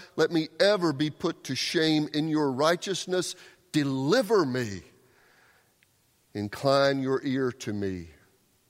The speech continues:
Rescue me speedily." I appreciated the article I read, uh, recently titled, "I, I'll Get to Hope.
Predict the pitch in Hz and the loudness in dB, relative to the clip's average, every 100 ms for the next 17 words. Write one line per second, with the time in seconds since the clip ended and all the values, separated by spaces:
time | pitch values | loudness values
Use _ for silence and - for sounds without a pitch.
0 | _ _ _ 101 127 151 - - 117 104 | _ _ _ -4 -2 -2 -6 -10 -8 -6
1 | 90 95 90 85 - _ _ _ - - | -6 -6 -6 -10 -18 _ _ _ -14 -14
2 | - - 151 127 104 85 92 - _ _ | -10 -6 -2 0 -2 -4 -18 -20 _ _
3 | _ _ _ _ _ _ _ _ _ _ | _ _ _ _ _ _ _ _ _ _
4 | _ _ _ _ _ _ _ _ - _ | _ _ _ _ _ _ _ _ -20 _
5 | _ _ _ _ _ _ _ _ _ _ | _ _ _ _ _ _ _ _ _ _
6 | _ - 107 156 143 151 131 113 117 131 | _ -4 -2 0 0 2 0 0 2 2
7 | 123 - 113 107 104 113 110 101 - 107 | 0 -2 -2 -2 -2 0 0 -2 -6 -6
8 | 104 98 92 - 123 - - 113 110 110 | -4 -4 -6 -4 -4 -4 -4 -2 -2 -4
9 | - 135 117 110 107 95 - - 123 135 | -4 0 2 0 -4 -6 -10 0 2 2
10 | 139 131 _ _ _ _ _ 131 135 127 | 0 -4 _ _ _ _ _ 2 4 2
11 | 110 127 - - - 143 127 170 101 101 | -2 -2 -2 -2 -4 -4 0 0 0 -4
12 | - | -12